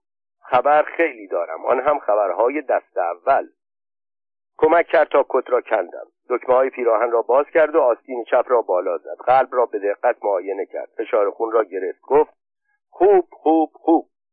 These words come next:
از تو بیخبر نبودم. سالهای سخت را خوب تحمل کردی." بعد به بحث دربارهٔ وقایع روز پرداخت. از اوضاع به سختی انتقاد کرد. تندترین انتقادی که تا آن زمان شنیده بودم. گفت:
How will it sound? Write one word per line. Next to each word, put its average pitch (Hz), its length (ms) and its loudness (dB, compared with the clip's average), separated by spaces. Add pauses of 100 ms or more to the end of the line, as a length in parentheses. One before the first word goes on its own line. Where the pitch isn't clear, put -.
از - 200 0
تو 180 80 0
بیخبر 147 500 2
نبودم. 110 360 -2 (180)
سالهای 120 480 2
سخت 127 280 0
را 123 100 2
خوب - 300 -4
تحمل 90 400 -4
کردی." 67 320 -12 (1300)
بعد 180 400 4
به 165 100 4
بحث 160 380 2
دربارهٔ 127 560 2
وقایع 113 580 0
روز 110 300 -8
پرداخت. 73 520 -6
از 123 200 0
اوضاع 135 380 2
به 131 240 -4
سختی 160 460 -4
انتقاد 107 580 -2
کرد. 69 300 -6
تندترین 131 580 -2
انتقادی 147 540 0
که - 80 -18
تا 120 140 -2
آن 147 220 2
زمان 104 280 -2
شنیده 90 380 -8
بودم. 82 360 -4 (220)
گفت: 139 300 -2